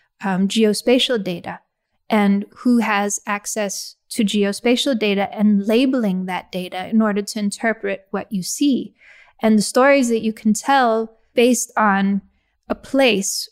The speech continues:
or people who live in the place can change a lot depending on what your motives are. And so we have a story from, uh, one of the, the research fellows at the dare Institute,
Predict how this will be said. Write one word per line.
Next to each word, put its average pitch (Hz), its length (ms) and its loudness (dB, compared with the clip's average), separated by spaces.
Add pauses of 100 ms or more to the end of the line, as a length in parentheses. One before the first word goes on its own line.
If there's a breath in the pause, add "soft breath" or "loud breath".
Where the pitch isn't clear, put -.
or 208 140 -4
people 233 380 0
who 226 120 -2
live 226 220 2
in 220 140 2
the 196 60 0
place 262 360 0
can 220 180 -2
change 214 440 0
a 196 80 -2
lot 196 360 -4
depending 202 440 0
on 196 180 -4
what 202 200 -2
your 190 120 -12
motives 202 580 0
are. - 300 -10 (460)
And 208 120 4
so 214 160 2
we 208 120 2
have 208 240 -2 (200 soft breath)
a 214 60 -4
story 214 460 2
from, 196 480 -8 (320)
uh, 220 160 -6
one 220 200 2
of 202 140 0
the, 190 340 -8
the 214 120 -2
research 233 400 0
fellows 196 340 -6
at 214 140 -16
the 208 80 -6
dare 202 360 -2
Institute, 233 680 -2